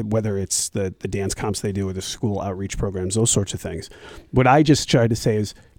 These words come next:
shift the mentality for the audience of thinking of us just as a venue and think of us as a community service organization. Because think about the, when you give to great organizations that help, you know, the, either the Payson Center for Children, you know, the,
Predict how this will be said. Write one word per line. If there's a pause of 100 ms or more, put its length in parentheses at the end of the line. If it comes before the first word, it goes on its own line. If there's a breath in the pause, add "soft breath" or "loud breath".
(140)
shift
the
mentality (240)
for
the
audience
of
thinking
of
us
just
as
a
venue (420 soft breath)
and
think
of
us
as
a
community
service
organization.
Because
think
about
the, (560 loud breath)
when
you
give
to (360)
great
organizations
that
help,
you
know,
the, (220)
either
the
Payson
Center
for
Children,
you
know,
the,